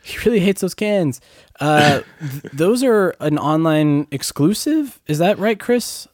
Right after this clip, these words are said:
Speaker 2: No,
Speaker 1: didn't
Speaker 2: specialty exclusive.
Speaker 1: Specialty
Speaker 2: Uh,
Speaker 1: exclusive. So that's, that's going to,
Speaker 2: online,
Speaker 1: like,
Speaker 2: yeah.
Speaker 1: comic shops or?
Speaker 2: No, I imagine it's the kind of thing you'll find at, like, candy stores and stuff like that, to be
Speaker 1: Oh, okay.
Speaker 2: honest. Uh, much the same way that the, remember the s-,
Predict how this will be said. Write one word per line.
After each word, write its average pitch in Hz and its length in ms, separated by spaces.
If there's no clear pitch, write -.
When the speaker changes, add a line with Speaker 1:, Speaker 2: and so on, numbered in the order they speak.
Speaker 2:
No, - 80
Speaker 1:
didn't 175 160
Speaker 2:
specialty 117 420
exclusive. - 560
Speaker 1:
Specialty 87 560
Speaker 2:
Uh, 123 60
Speaker 1:
exclusive. 98 420
So 139 120
that's, 139 120
that's 107 100
going 139 120
to, 147 60
Speaker 2:
online, 135 140
Speaker 1:
like, 117 160
Speaker 2:
yeah. 101 120
Speaker 1:
comic 151 160
shops 165 440
or? 98 340
Speaker 2:
No, 113 920
I - 180
imagine 123 420
it's 107 200
the 113 60
kind 101 200
of 95 60
thing 101 120
you'll 92 140
find 92 280
at, 87 120
like, 85 300
candy 87 340
stores - 400
and - 100
stuff - 220
like - 140
that, - 180
to - 80
be 85 160
Speaker 1:
Oh, 82 80
okay. 80 120
Speaker 2:
honest. - 320
Uh, 82 360
much 101 280
the - 80
same 98 260
way 90 140
that 87 260
the, 87 160
remember 87 400
the 85 200
s-, - 260